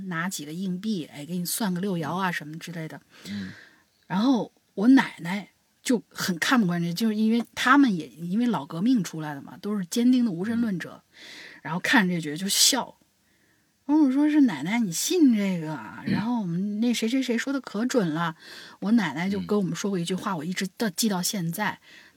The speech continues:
Speaker 1: 就说是倒霉鬼才不离挂摊儿呢。
Speaker 2: 嗯。
Speaker 1: 就是他永远因为倒霉了，他说：“哎呀，这我没辙了，怎么办？”我才去算。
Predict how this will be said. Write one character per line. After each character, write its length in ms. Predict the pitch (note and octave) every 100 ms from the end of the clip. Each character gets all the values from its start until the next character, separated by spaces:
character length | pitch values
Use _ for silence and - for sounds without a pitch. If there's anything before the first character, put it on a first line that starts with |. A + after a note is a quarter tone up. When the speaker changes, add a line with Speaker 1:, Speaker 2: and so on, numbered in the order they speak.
| _
Speaker 1:
就 140 | - A#3
说 160 | C4
是 140 | B3 A3 _
倒 280 | F#3 E3 E3
霉 180 | G3
鬼 260 | D4 - D#3
才 140 | -
不 180 | F#3+ A3
离 140 | E3+ E3
挂 240 | F3 D3+
摊 220 | - D#3+
儿 100 | D#3
呢。 240 | D3+ B2+ - _ _ _ _ _ _ _ _ _ -
Speaker 2:
嗯。 160 | C#3+
Speaker 1:
就 100 | C#3+
是 60 | C#3
他 200 | - D4+
永 440 | A#3+ G#3 G3+ D4
远 240 | D#4 F3 G3
因 100 | C4+
为 80 | D4
倒 260 | - F3
霉 300 | E3 E3 F3+
了， 80 | C4
他 80 | A3+
说 100 | - -
：“哎 100 | G#3+
呀， 220 | G#3 F3
这 180 | F3 B3
我 100 | D#3+
没 200 | F3 A3+
辙 300 | A3+ F3+ F#3
了， 100 | G#3
怎 140 | F#3 D3+
么 80 |
办？” 180 | F3+ G3 - - -
我 100 | D#3+
才 160 | E3+ F3
去 100 | F#3+
算。 440 | - B3 F3+ -